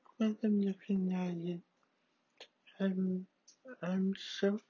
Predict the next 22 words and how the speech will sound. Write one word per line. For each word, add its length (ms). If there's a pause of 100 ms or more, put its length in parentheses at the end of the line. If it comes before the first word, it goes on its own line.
relaxed, 1120 (1160)
and 280
it 220
makes 340
me 160
sleepy. 1000 (1120)
And 480 (420)
I, 280 (180)
I 120
love 380
to 120
sleep 420 (160)
because, 800 (1200)
because 460
that's 380
what 120
I 140 (100)
do. 320 (1200)
And, 300 (1040)
and 240
so 300
I 100